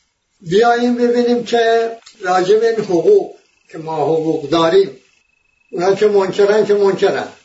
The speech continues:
اونهایی که منکرن یه دلیل دارن، میارن، آنها این که بگم، همینجور بگم، ما آقا میگیم اینا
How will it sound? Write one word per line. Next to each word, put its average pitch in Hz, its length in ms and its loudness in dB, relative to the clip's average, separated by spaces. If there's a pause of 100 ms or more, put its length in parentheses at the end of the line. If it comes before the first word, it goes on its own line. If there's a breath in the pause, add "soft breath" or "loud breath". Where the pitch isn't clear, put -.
(460)
اونهایی 180 460 0
که 190 140 -4
منکرن 190 920 -2
یه 233 100 4
دلیل 220 380 0
دارن، 220 420 -2
میارن، 170 800 -4
آنها 165 260 -6
این 180 120 -8
که 196 100 -2
بگم، 170 240 -4
همینجور 143 320 -2
بگم، 147 280 0
ما 147 120 -2
آقا 143 220 -2
میگیم 139 220 -4
اینا 147 340 -2